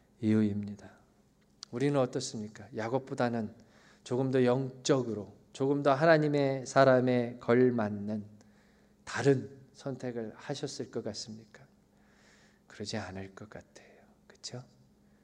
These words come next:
그래서 오늘 야곱의 모습, "내가 험한 인생을 살았습니다"라는 고백은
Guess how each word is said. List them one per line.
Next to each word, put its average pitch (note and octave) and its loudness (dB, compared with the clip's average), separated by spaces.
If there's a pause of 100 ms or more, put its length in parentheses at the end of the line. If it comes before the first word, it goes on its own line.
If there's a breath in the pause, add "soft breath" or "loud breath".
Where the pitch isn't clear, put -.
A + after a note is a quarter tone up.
(160)
그래서 A#2+ -4
오늘 C3+ -4 (260 soft breath)
야곱의 C#3+ 6
모습, A#2 -8 (920)
"내가 G#2+ -6
험한 C3+ -4
인생을 A2+ -6
살았습니다"라는 A2 -4
고백은 B2 0